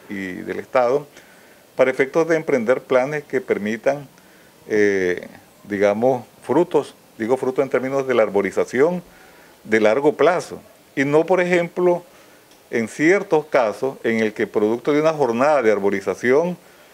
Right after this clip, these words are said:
cha-, muchachas y muchachos, pues, con todo el entusiasmo y el compromiso, se dedican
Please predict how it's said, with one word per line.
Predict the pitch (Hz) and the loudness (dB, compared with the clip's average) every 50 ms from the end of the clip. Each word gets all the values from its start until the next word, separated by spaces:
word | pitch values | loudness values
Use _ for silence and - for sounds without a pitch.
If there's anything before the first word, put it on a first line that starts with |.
| - - _ _ _ _ - | -20 -20 _ _ _ _ -14
cha-, | - - 104 98 98 | -2 0 0 0 0
muchachas | 98 110 104 98 - - 107 127 139 165 160 156 | -2 -6 -8 -8 -2 0 0 0 2 0 -4 -4
y | 151 | -4
muchachos, | 131 117 110 - 127 147 156 - 156 | -6 -6 0 2 2 2 2 -2 -2
pues, | - 147 147 | -2 -2 -2
con | - 107 95 | 0 -4 0
todo | 92 110 117 | 2 2 2
el | 123 | 2
entusiasmo | 143 151 151 147 120 110 127 127 143 147 147 127 | 0 -4 -4 -8 -8 -2 0 0 0 0 -2 -4
y | 107 | -4
el | 101 - | -2 0
compromiso, | - 113 107 123 127 131 147 135 120 - 143 151 160 151 - - - - - - - - - _ _ - - | -2 -2 0 0 0 2 2 0 0 0 0 -2 -2 -2 -10 -20 -20 -20 -20 -20 -20 -20 -20 _ _ -6 -2
se | - | 0
dedican | 117 113 113 110 110 117 127 135 135 - 160 151 127 101 98 | 2 2 2 2 2 0 -2 0 2 2 2 2 0 -4 -8